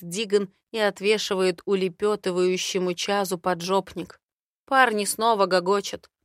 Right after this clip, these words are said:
«Ты чего, Виальда?» Ларс внимательно на меня смотрит. «Он напугал меня!» Обхватываю себя за плечи. «Вонючка?»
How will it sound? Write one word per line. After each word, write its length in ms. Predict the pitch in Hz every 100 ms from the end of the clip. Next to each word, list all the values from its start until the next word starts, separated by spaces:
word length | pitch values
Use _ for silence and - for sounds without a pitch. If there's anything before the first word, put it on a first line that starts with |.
| _ _ _ _ -
«Ты 140 | 247 247
чего, 380 | 294 285 302
Виальда?» 540 | 208 214 240 214 180 160 _ _ _ _ _ -
Ларс 400 | 214 220 - -
внимательно 680 | 208 196 208 208 202 185 185
на 100 | 185
меня 340 | 180 180 185
смотрит. 640 | - 185 180 175 - 180 _ _ _ _ _ _
«Он 280 | - 254 247
напугал 540 | 247 - 240 262 254 214
меня!» 440 | 208 208 196 180 _ _ _ _ -
Обхватываю 800 | 214 - 208 214 214 190 196 190
себя 360 | - 185 196
за 140 | 185 185
плечи. 500 | 185 190 185 - 180 _ _ _ _
«Вонючка?» 1000 | - 202 190 180 180 208 - - - 190